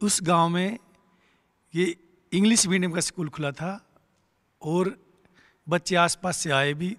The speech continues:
इसके साथ साथ दो हज़ार पाँच में गुड़गांव शहर से स्टूडेंट्स यहाँ आने शुरू हुए, लोगों का भी इंटरेस्ट बढ़ा। और फिर दो हज़ार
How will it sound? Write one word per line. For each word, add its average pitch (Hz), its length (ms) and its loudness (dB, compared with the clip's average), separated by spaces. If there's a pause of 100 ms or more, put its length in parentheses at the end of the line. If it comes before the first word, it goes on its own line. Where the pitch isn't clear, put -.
इसके 208 260 2
साथ 175 240 4
साथ 175 220 0 (1160)
दो 143 120 -4
हज़ार 180 240 2
पाँच 185 380 4
में 170 300 -2 (1300)
गुड़गांव 175 380 2
शहर 175 300 2
से 160 380 -2 (720)
स्टूडेंट्स 175 420 -2
यहाँ 160 180 4
आने 160 140 0
शुरू 156 220 -2
हुए, 170 320 -2 (1200)
लोगों 151 200 0
का 170 180 0
भी 170 300 -4 (1200)
इंटरेस्ट 156 440 -2
बढ़ा। 143 340 -2 (720)
और 175 100 -2
फिर 196 200 0
दो 160 140 0
हज़ार 214 560 2